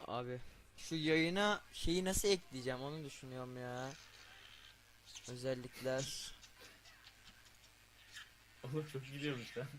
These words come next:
Speaker 1: Ney?
Speaker 2: Yayını
Speaker 1: He.
Speaker 2: izledim de ses çok geliyormuş.
Speaker 1: Kanka şeyi nasıl yapacağım? Chat'i nasıl kendime buraya göstereceğim, koyacağım?
Speaker 2: Ee,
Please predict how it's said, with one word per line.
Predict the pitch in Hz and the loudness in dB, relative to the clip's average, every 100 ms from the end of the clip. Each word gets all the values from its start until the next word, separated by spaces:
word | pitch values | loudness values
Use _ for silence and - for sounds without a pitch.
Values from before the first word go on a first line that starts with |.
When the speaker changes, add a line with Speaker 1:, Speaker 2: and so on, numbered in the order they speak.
| - - - - - | -16 -20 -20 -18 -10
Speaker 1:
Ney? | 127 127 120 - - - - - - - - - - - 113 | -2 -2 -2 -6 -6 -6 -8 -20 -20 -18 -18 -16 -16 -12 -2
Speaker 2:
Yayını | 120 135 135 | 2 4 4
Speaker 1:
He. | 139 | 4
Speaker 2:
izledim | 135 147 160 | 4 2 0
de | |
ses | 131 127 - | 0 0 2
çok | 139 147 | -2 0
geliyormuş. | 131 113 117 117 123 - - | -2 0 -4 -4 -6 -8 -8
Speaker 1:
Kanka | - 190 | 6 6
şeyi | 190 190 202 | 8 6 6
nasıl | 196 247 | 4 2
yapacağım? | 214 165 139 117 113 - - - - - | 2 4 4 2 -10 -14 -16 -16 -8 0
Chat'i | 170 185 | 2 4
nasıl | 190 196 220 | 4 4 4
kendime | 185 165 156 147 135 | 4 4 2 0 -2
buraya | 143 143 | 2 4
göstereceğim, | 131 131 131 123 120 - | 4 0 -2 -4 -6 -2
koyacağım? | 120 117 120 - - - - - - - - - - - - - - - | 0 0 -6 -12 -18 -20 -20 -20 -20 -20 -20 -20 -20 -18 -16 -16 -16 -4
Speaker 2:
Ee, | 123 123 123 123 123 | -2 0 0 0 0